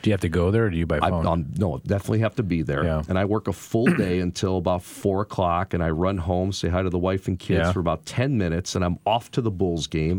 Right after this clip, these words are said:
Speaker 2: and then
Speaker 1: Yeah.
Speaker 2: I'll get home about midnight.
Speaker 1: That's
Speaker 2: And
Speaker 1: like, that's kinda like my Mondays.
Speaker 2: It is. It is.
Speaker 1: Yeah.
Speaker 2: And it is, it is, it's, I love it. I love everything I
Speaker 1: Yeah.
Speaker 2: do, but I'm tired, okay? But here's the segment that we're doing right now. When fatigue is not resolved by more sleep. So I'll get home, my wife looks at me, and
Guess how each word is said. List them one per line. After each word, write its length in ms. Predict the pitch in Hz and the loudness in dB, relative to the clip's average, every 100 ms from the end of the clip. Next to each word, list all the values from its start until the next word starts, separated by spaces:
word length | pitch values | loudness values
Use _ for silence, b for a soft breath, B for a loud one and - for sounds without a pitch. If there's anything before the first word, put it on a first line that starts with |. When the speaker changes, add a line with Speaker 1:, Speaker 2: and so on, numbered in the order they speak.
| - | 0
Speaker 2:
and 80 | |
then 0 | |
Speaker 1:
Yeah. 120 | 90 92 | 0 2
Speaker 2:
I'll 80 | |
get 120 | 120 110 | 2 0
home 160 | 120 | 2
about 220 | 113 120 | 0 0
midnight. 580 | 117 147 113 73 - - - b b b b b | 0 0 0 -4 -6 -14 -16 b b b b b
Speaker 1:
That's 220 | 104 95 | 2 4
Speaker 2:
And 160 | 120 98 | 2 2
Speaker 1:
like, 100 | 101 | 0
that's 160 | 120 | 0
kinda 260 | - 135 107 | 0 0 2
like 160 | 80 | 2
my 120 | 78 76 | 0 0
Mondays. 340 | 73 73 71 | 0 -2 2
Speaker 2:
It 100 | 185 | 2
is. 300 | 165 - - | 2 -2 -2
It 120 | 120 | 0
is. 160 | 80 80 | 2 2
Speaker 1:
Yeah. 80 | 120 | 2
Speaker 2:
And 80 | 123 | 2
it 120 | 131 | 2
is, 380 | 123 117 - - | 2 0 -4 -2
it 200 | 120 117 | 0 2
is, 500 | 113 98 - - - - _ _ | 2 0 -2 -4 -8 -16 _ _
it's, 540 | 123 120 - - - - _ _ | -2 0 -6 -6 -8 -12 _ _
I 120 | 117 | 0
love 300 | 123 107 78 | 2 2 0
it. 120 | 80 - - | -2 -6 -2
I 100 | 101 | 0
love 180 | 101 110 | 2 0
everything 300 | 107 110 113 | 2 0 2
I 80 | |
Speaker 1:
Yeah. 220 | 110 90 82 | 2 4 2
Speaker 2:
do, 100 | 87 | 2
but 220 | 85 95 - | 0 -2 0
I'm 300 | 113 117 107 - | 2 2 -2 -8
tired, 500 | - 117 117 80 76 | -2 0 2 0 -2
okay? 240 | - 110 | 0 0
But 140 | 101 87 | 2 0
here's 320 | 120 139 117 | 0 0 -2
the 140 | 120 | -4
segment 540 | - - 123 113 107 90 | -4 0 0 0 -2 0
that 120 | 104 | 0
we're 140 | 113 | 0
doing 340 | 90 127 151 90 | 2 2 2 2
right 220 | 85 78 | 0 0
now. 300 | 78 69 69 B B B | 0 0 -4 B B B
When 180 | 104 98 | 0 0
fatigue 600 | - 101 - - 147 131 | -2 -4 -2 0 0 0
is 140 | 104 | 0
not 240 | 107 113 - | 0 0 0
resolved 480 | 104 92 98 101 | 0 2 2 2
by 120 | 104 101 | 2 2
more 220 | 92 95 | 2 0
sleep. 380 | - - 147 98 | -2 -2 0 0
So 140 | - | 0
I'll 180 | 101 143 | 2 2
get 160 | 131 | 0
home, 300 | 92 98 95 | 2 2 2
my 80 | 98 | 2
wife 280 | 98 110 110 | 2 0 0
looks 220 | 120 - | -4 -2
at 80 | 92 | -2
me, 140 | 95 | 0
and 120 | 95 | 0